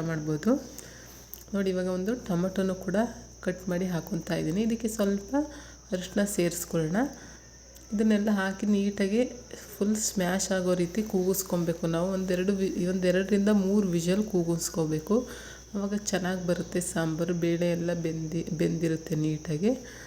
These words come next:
ನೋಡಿ, ಇವಾಗ ಇದಕ್ಕೆ ನಾನು ಒಂದು ಹಾಫ್ ಸ್ಪೂನಷ್ಟು ಎಣ್ಣೆ ಸೇರಿಸ್ಕೊಂಡೆ. ನಂತರ ಒಂದು ಮೂರು ಲೋಟದಷ್ಟು ನೀರು ಕೂಡ ಹಾಕ್ಕೊಳ್ಳೋಣ. ನೀರು ಹಾಕಿದ್ಮೇಲೆ ಸ್ವಲ್ಪ ರುಚಿಗೆ ತಕ್ಕಷ್ಟು ಸ್ವಲ್ಪ ಅಷ್ಟೇ ಇವಾಗ ಉಪ್ಪು ಸೇರಿಸ್ಕೊಳ್ಳೋಣ. ಫೈನಲಿ ನಮಗೆ ಟೇಸ್ಟಿಗೆ ಎಷ್ಟು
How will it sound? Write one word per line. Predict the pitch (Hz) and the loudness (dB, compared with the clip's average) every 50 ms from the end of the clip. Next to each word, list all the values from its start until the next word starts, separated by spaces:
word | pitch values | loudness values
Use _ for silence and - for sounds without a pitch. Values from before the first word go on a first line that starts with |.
| - - - - - - - | -18 -20 -20 -20 -12 -6 -4
ನೋಡಿ, | 208 208 202 208 | -2 0 0 0
ಇವಾಗ | 196 196 196 202 | 0 0 0 -2
ಇದಕ್ಕೆ | 196 202 196 - 202 196 | -2 -2 -2 -2 -2 -2
ನಾನು | 190 190 196 202 202 | 0 0 0 0 2
ಒಂದು | 208 220 226 226 247 233 - - 196 | 2 2 2 2 2 0 0 -2 -2
ಹಾಫ್ | 196 202 208 208 - - | 0 0 -2 -2 -2 -8
ಸ್ಪೂನಷ್ಟು | - - - 185 175 170 170 165 - - - 269 320 339 - - - - - - - _ _ _ _ _ - - - _ - 202 190 | -8 -6 -4 -2 0 0 0 -2 -2 -2 0 0 2 0 0 -6 -10 -12 -14 -20 -20 _ _ _ _ _ -20 -20 -18 _ -4 -2 0
ಎಣ್ಣೆ | 185 185 190 202 202 - | 0 2 0 0 2 4
ಸೇರಿಸ್ಕೊಂಡೆ. | 180 170 165 165 165 - - 156 156 170 214 277 294 - - - - - - 233 240 | 4 4 4 2 0 -2 -2 0 2 2 2 2 0 -2 -8 -16 -18 -10 -2 0 2
ನಂತರ | 247 240 240 233 226 226 226 220 | 2 2 4 4 4 4 6 6
ಒಂದು | 220 214 214 220 214 | 6 6 6 6 6
ಮೂರು | 202 202 196 202 - 175 | 6 6 6 4 6 6
ಲೋಟದಷ್ಟು | 180 180 180 180 165 170 175 175 - - 262 262 233 | 6 6 6 4 2 2 0 0 0 2 4 4 6
ನೀರು | 214 208 202 196 202 - - | 6 6 4 4 2 0 -2
ಕೂಡ | 180 190 220 226 214 | 2 2 2 4 4
ಹಾಕ್ಕೊಳ್ಳೋಣ. | 175 170 - - 175 151 151 151 190 262 320 - - - - - - - - 226 | 2 2 2 2 0 2 2 4 4 4 2 2 0 -10 -14 -16 -14 -6 0 2
ನೀರು | 233 240 220 214 | 2 4 4 4
ಹಾಕಿದ್ಮೇಲೆ | 214 - - 202 185 190 190 185 185 - - | 2 2 -2 -2 0 0 0 0 0 0 0
ಸ್ವಲ್ಪ | 185 175 - - 185 185 | 0 0 0 0 0 0
ರುಚಿಗೆ | 196 - - - 190 190 190 - | 0 0 0 0 0 0 2 0
ತಕ್ಕಷ್ಟು | 190 - - - 180 - - - - - | -2 -4 -4 -6 -6 -6 -6 -6 -4 0
ಸ್ವಲ್ಪ | - 220 226 233 220 226 - 196 180 | 2 2 2 2 0 2 0 0 0
ಅಷ್ಟೇ | - - - - 202 214 - - - - - - 185 | 0 -4 -4 -2 -2 -2 -2 -6 -12 -12 -8 -6 -4
ಇವಾಗ | 180 180 175 175 185 185 190 180 | 0 0 0 2 2 2 2 0
ಉಪ್ಪು | 185 - - - 175 170 - | -2 -4 -4 -4 -4 -4 -2
ಸೇರಿಸ್ಕೊಳ್ಳೋಣ. | - 208 202 190 - - - - 160 156 160 208 277 311 - - - - - - - - | -4 -2 -2 -2 -4 -6 -4 -2 0 0 0 0 -2 -4 -6 -10 -16 -16 -20 -20 -10 -2
ಫೈನಲಿ | 226 214 214 226 220 220 214 214 208 208 | 0 0 0 2 0 0 2 2 2 2
ನಮಗೆ | 202 196 190 196 196 190 | 0 0 -2 0 4 4
ಟೇಸ್ಟಿಗೆ | 190 190 190 - 175 180 175 175 | 4 4 4 0 2 2 2 0
ಎಷ್ಟು | - - 170 | 0 -2 2